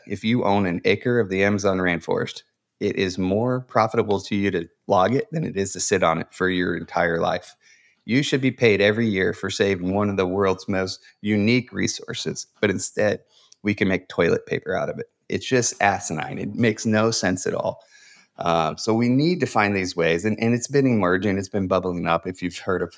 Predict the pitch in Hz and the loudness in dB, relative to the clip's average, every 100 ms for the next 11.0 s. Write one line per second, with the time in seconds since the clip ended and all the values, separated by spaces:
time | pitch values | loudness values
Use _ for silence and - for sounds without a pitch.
0 | _ _ 90 85 - 87 87 87 82 80 | _ _ -6 -6 0 2 2 0 0 0
1 | - 85 85 85 82 85 87 85 78 87 | 0 -2 0 0 2 0 0 -4 -4 0
2 | 82 82 90 90 - - 85 87 82 85 | 2 2 -2 -2 -6 -8 -4 -2 -2 -6
3 | - 82 85 87 82 71 - - _ 98 | -10 -10 -4 -4 -4 -8 -12 -20 _ 2
4 | 107 107 92 90 95 92 98 92 85 78 | 2 4 0 0 0 0 0 -2 -2 -4
5 | - 82 85 87 87 90 104 95 - 87 | -6 -8 -6 -4 -2 0 -2 -4 0 0
6 | 85 - - _ _ 98 98 87 85 85 | 0 -6 -10 _ _ 0 2 2 0 -2
7 | - 85 80 - 90 90 92 90 82 95 | -2 -4 -4 -4 0 0 0 -2 -4 -6
8 | 90 92 90 87 82 80 80 - 78 73 | -6 -4 -4 -2 -2 -2 -4 -4 -8 -8
9 | _ _ _ - 85 82 - - - 80 | _ _ _ -8 -6 -4 -2 -2 0 -2
10 | 87 85 - 104 95 95 85 80 92 | 0 -2 0 2 2 2 0 0 -4